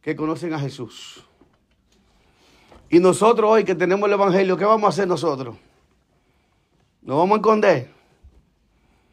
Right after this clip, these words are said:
¿Eh? ¿Nos vamos a quedar con la bendición?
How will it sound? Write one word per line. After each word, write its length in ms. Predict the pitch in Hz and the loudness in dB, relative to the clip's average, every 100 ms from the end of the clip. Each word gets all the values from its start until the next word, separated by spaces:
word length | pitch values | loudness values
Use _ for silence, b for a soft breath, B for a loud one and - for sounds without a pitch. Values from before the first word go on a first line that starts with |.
| _ _ | _ _
¿Eh? 260 | 160 190 - _ _ _ _ _ _ _ _ _ _ _ _ _ _ _ _ | -4 -4 -6 _ _ _ _ _ _ _ _ _ _ _ _ _ _ _ _
¿Nos 160 | - 156 | -2 2
vamos 180 | 170 226 | 4 4
a 40 | |
quedar 200 | 214 220 | 4 4
con 120 | 220 220 | 2 0
la 80 | |
bendición? 640 | 208 208 190 214 202 131 | 0 -2 -2 0 0 -2